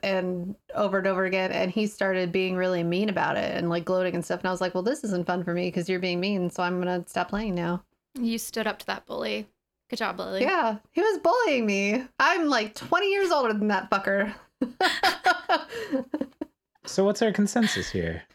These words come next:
Speaker 1: I don't think he was doing it on purpose, but I do think he was the asshole.
Speaker 2: Yeah.
Speaker 1: Like, I,
Speaker 3: Situationally.
Speaker 1: I think he could have been more situationally aware, and I think he's using his not being the best read on social situations as an excuse to be dense about it,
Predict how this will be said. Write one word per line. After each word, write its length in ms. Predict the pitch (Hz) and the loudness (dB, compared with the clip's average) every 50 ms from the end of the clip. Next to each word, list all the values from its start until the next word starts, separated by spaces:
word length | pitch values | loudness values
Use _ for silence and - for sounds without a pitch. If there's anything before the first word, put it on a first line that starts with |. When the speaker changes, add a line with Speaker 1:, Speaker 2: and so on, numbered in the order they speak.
| _ _ _ - - | _ _ _ -2 0
Speaker 1:
I 60 | 254 | 2
don't 180 | 302 320 320 311 | 2 2 2 2
think 180 | 320 320 311 302 | 0 0 0 0
he 120 | - 311 285 | 0 0 0
was 180 | 277 254 247 | 0 0 0
doing 200 | - 233 226 233 | 0 0 2 2
it 80 | 240 233 | 2 2
on 160 | 220 220 214 | 2 0 0
purpose, 500 | - 214 202 196 - 220 214 220 - - - | 0 0 0 0 0 0 0 -2 -6 -4 -2
but 140 | 185 196 190 | 0 0 2
I 80 | 190 185 | 2 0
do 180 | 185 196 190 | 2 0 0
think 220 | 190 202 185 180 - | 0 0 -4 -4 -2
he 140 | - 185 | -2 0
was 160 | 185 185 175 - | 0 0 -2 -2
the 120 | - 185 | -2 0
asshole. 600 | 180 175 175 - - 180 175 175 175 180 185 196 - _ | 0 0 -2 -2 -2 -2 0 0 0 -2 -2 -4 -6 _
Speaker 2:
Yeah. 220 | - 269 262 240 220 | -2 0 0 2 2
Speaker 1:
Like, 160 | 208 214 220 | 4 4 4
I, 40 | 160 | 4
Speaker 3:
Situationally. 680 | 143 - - 185 240 208 101 95 - - 95 90 85 80 | 4 4 6 6 6 6 4 2 2 0 0 0 0 2
Speaker 1:
I 120 | - 269 262 | 2 2 2
think 200 | - 302 294 285 | 2 0 0 0
he 160 | - 302 269 | 0 -2 -2
could 180 | 277 - 269 269 | 0 0 0 2
have 100 | 247 220 | 2 0
been 180 | 226 226 226 | 0 0 2
more 240 | 220 208 202 202 202 196 | 2 2 2 2 2 0
situationally 760 | - - 202 202 - 214 202 190 196 - 214 208 196 196 196 | 0 -2 -2 -2 0 0 2 2 0 0 0 0 0 2 2
aware, 360 | 180 190 185 185 185 185 190 | 2 2 2 2 2 2 2
and 120 | 190 196 | 2 2
I 80 | 196 190 | 0 0
think 180 | 196 214 202 202 | 0 0 -2 0
he's 220 | - 208 196 185 | 0 0 0 0
using 720 | 190 190 196 202 190 202 202 202 196 196 202 202 202 - - - | 0 0 2 2 0 0 0 0 2 2 0 0 -2 -4 -6 -4
his 420 | - 220 208 190 190 190 - - - _ _ - | -2 0 2 2 0 -2 -4 -8 -20 _ _ -2
not 280 | 196 196 196 - 202 | 0 0 0 0 0
being 180 | 196 196 190 190 | 0 0 2 2
the 60 | 185 | 0
best 400 | 190 190 190 185 - - - - - - | 0 0 0 -2 -4 -8 -14 -16 -10 -4
read 240 | 196 190 196 202 190 | 0 0 2 2 2
on 180 | 185 185 180 | 0 0 0
social 300 | - 196 190 185 - 196 | 0 -2 -2 -2 -2 -2
situations 640 | 196 - 190 196 - 202 202 202 208 - 214 214 208 | -2 -2 -2 -2 0 0 0 0 0 0 0 0 2
as 240 | - - 196 196 190 | 2 2 0 0 0
an 60 | 190 | -2
excuse 500 | 185 180 - - - 185 185 185 190 - | -4 -6 -6 -6 -2 0 0 0 0 -2
to 80 | - 196 | -4 -2
be 160 | 185 190 185 | 0 0 0
dense 320 | 175 185 175 175 170 - - | 2 0 0 0 -2 -2 -4
about 280 | 175 170 170 175 - | -2 -2 0 0 0
it, 200 | - - - - | 0 -2 -2 -4